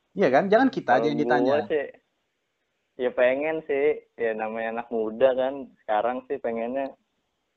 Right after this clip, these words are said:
Speaker 2: ya sama, ikut orang, belajar dulu sama orang, jadi karyawan, ngumpulin modal gitu. Ya pasti semakin tua nanti kan anjing capek lah, rutinitasnya gitu-gitu aja, ke kantor,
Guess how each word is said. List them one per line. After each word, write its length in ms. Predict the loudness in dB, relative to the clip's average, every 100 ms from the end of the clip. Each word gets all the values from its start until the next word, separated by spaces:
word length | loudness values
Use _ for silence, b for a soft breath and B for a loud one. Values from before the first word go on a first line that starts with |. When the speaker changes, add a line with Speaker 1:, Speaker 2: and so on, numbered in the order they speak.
| _ _ _ _ _
Speaker 2:
ya 160 | -6
sama, 560 | 0 0 0 -2 -4 -4 -10 _
ikut 320 | -10 -6 -6 0
orang, 720 | 2 4 4 4 0 -6 -6
belajar 400 | -4 -4 -4 -6
dulu 240 | -6 -8 -8
sama 340 | -10 -6 -4
orang, 540 | -2 -2 -2 -8 -14 _
jadi 180 | -12 -12
karyawan, 800 | -6 -6 -4 -6 -6 -8 -10 -12
ngumpulin 460 | -16 -16 -8 -8 -6
modal 580 | -10 -8 -6 -6 -8 -12
gitu. 300 | -20 _ -20 _ _ _ _ _ -6
Ya 340 | -2 -2 -2
pasti 320 | -4 -6 -8 -8
semakin 400 | -8 -8 -8 -6
tua 240 | 0 0 0
nanti 240 | -6 -6
kan 220 | -8 -10
anjing 420 | -8 -8 -6 -10 -6
capek 540 | -2 -2 -2 -2 -2
lah, 40 | -4 _ _ _ _ _ -8
rutinitasnya 720 | -8 -6 -8 -8 -6 -8 -6 -10
gitu-gitu 400 | -8 -8 -10 -4 -2
aja, 480 | -2 -4 -6 -6 -8
ke 80 | _
kantor, 800 | -6 -6 -6 -6 -4 -4 -8